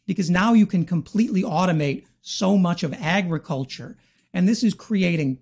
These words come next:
price disparities for farmers. It's creating wage disparities for workers.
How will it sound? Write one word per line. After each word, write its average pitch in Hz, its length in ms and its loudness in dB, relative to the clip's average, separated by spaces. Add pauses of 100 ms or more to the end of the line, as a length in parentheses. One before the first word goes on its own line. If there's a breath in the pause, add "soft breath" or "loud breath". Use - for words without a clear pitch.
price 220 360 0
disparities 156 760 -6
for 139 140 -16
farmers. 196 680 -2 (300 soft breath)
It's - 140 -10
creating 160 680 -2
wage 175 380 0
disparities 175 680 -2
for - 140 -16
workers. 180 680 -4